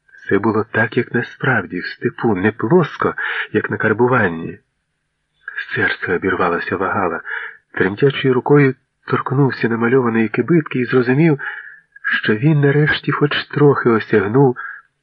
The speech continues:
величезний секрет малювання, не розгаданий навіть греками.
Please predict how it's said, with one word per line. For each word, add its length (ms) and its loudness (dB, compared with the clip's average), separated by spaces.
величезний 760 2
секрет 540 0
малювання, 720 0
не 200 2
розгаданий 720 0
навіть 380 0
греками. 840 -2